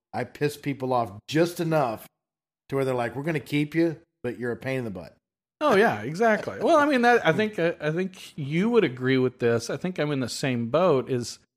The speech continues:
Speaker 2: I did a really phenomenal job of keeping my customers happy, but sometimes at the expense of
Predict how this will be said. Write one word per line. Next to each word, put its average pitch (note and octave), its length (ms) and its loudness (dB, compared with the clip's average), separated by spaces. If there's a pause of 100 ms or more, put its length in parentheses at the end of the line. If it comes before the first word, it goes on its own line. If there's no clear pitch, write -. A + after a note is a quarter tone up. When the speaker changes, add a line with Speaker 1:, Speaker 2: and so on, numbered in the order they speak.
(520)
Speaker 2:
I A#2 60 -6
did F#3+ 200 2
a F3+ 60 2
really D3 420 2
phenomenal C3+ 800 0
job G#2 640 -6 (100)
of A2+ 300 -8
keeping C3 500 -4
my A2+ 460 -4
customers C#3 640 -6
happy, B2 720 -6 (1300)
but D3 160 -4 (240)
sometimes F3 640 -4
at D3 200 0
the C3+ 100 -2
expense C#3 640 -6
of A2+ 140 -8